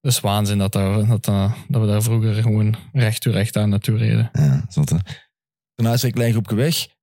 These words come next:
Speaker 2: Ehm, het is te zeggen, de strijd is eigenlijk tussen, eh, Wout en, eh, en, en, eh, Tadej, denk ik, hè. Eh, probeert hem er nog af te rijden op Carrefour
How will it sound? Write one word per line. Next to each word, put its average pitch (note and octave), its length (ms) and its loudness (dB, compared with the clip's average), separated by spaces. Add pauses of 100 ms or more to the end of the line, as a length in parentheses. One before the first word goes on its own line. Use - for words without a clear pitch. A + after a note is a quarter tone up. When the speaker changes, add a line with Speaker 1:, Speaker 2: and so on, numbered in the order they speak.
Speaker 2:
Ehm, G#2+ 920 2
het F#2+ 220 -2 (180)
is G#2 140 -2
te - 80 -4
zeggen, G2 340 0 (180)
de F#2+ 220 0
strijd F#2+ 340 0
is F2+ 80 -2
eigenlijk F#2 300 0
tussen, E2+ 420 0
eh, - 60 -2
Wout E2+ 280 0
en, D#2+ 300 0
eh, D#2+ 240 2
en, D2+ 240 0 (120)
en, D#2+ 260 2
eh, D2+ 80 2
Tadej, E2 460 0
denk D#2 220 0
ik, - 100 -4
hè. F#2 80 0 (360)
Eh, E2 200 0
probeert F#2 400 -2
hem F#2+ 120 0
er F2+ 80 2
nog F2 320 -2
af - 240 -4
te A2 140 -2
rijden F#2+ 840 0 (320)
op A2+ 280 -4
Carrefour A2+ 760 -4